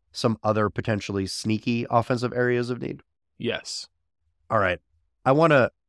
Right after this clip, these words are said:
Speaker 1: I wanna talk to you about my Puka Nacua. And this guy might not even get drafted 'cause right now he's not in a lot of draft guides. He's not on a lot of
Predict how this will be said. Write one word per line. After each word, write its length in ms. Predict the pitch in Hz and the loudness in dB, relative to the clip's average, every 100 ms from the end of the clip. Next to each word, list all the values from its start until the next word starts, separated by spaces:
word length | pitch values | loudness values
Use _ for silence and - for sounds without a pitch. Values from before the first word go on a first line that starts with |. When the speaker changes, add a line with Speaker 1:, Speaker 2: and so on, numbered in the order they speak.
| - | -2
Speaker 1:
I 40 | |
wanna 240 | 127 139 127 | 2 2 2
talk 240 | 120 110 | 2 2
to 80 | 113 | 2
you 40 | |
about 240 | 98 95 85 | -2 -2 -4
my 180 | 92 87 | -4 -4
Puka 300 | - - - | -4 -6 -6
Nacua. 420 | 90 - 50 - _ _ _ _ _ - | -10 -8 -10 -10 _ _ _ _ _ 2
And 760 | 123 120 117 107 101 98 95 - _ _ _ - | 4 6 6 4 2 -2 -8 -12 _ _ _ -10
this 400 | 110 151 156 - | 2 2 2 0
guy 600 | 120 110 107 101 98 110 _ _ - | 4 4 4 4 0 -4 _ _ -6
might 640 | 113 113 113 123 147 - | -2 0 4 4 4 2
not 260 | 127 123 - | 2 2 2
even 340 | 113 107 104 | -2 0 0
get 180 | 98 92 | -2 -6
drafted 680 | - 104 107 - - - - | -8 -10 -8 -10 -12 -12 -8
'cause 180 | - 101 | -6 0
right 220 | 120 123 | 4 4
now 180 | 120 117 | 4 2
he's 260 | 107 107 101 | 2 -2 0
not 380 | 107 113 123 | 2 4 4
in 100 | 127 120 | 0 0
a 40 | |
lot 160 | 120 117 | 2 2
of 60 | |
draft 380 | 107 107 104 - | 0 0 0 0
guides. 380 | 110 107 104 101 | 0 2 0 -2
He's 200 | 107 95 | -6 -6
not 380 | 101 101 113 117 | -4 2 2 2
on 180 | 113 107 | 0 0
a 40 | |
lot 220 | 101 104 101 | 2 2 2
of 180 | 101 | 0